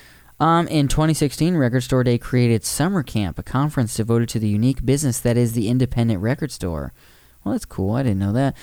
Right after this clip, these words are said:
The conference provides a place for record store owners and staff to meet and interact with labels, distribution, vendors, and anyone whose workplace places them in the orbit of a record store. That is fantastic.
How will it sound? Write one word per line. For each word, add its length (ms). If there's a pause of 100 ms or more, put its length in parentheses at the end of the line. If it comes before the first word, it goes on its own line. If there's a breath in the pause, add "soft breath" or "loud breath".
(200 loud breath)
The 60
conference 360
provides 360
a 60
place 360
for 140
record 320
store 260
owners 320
and 120
staff 400
to 120
meet 220
and 80
interact 420
with 100
labels, 580 (640 soft breath)
distribution, 800
vendors, 380
and 120
anyone 380
whose 260
workplace 760 (520 soft breath)
places 320
them 220
in 80
the 80
orbit 340
of 80
a 60
record 280
store. 240 (360 loud breath)
That 360 (320 loud breath)
is 380 (260 loud breath)
fantastic. 1040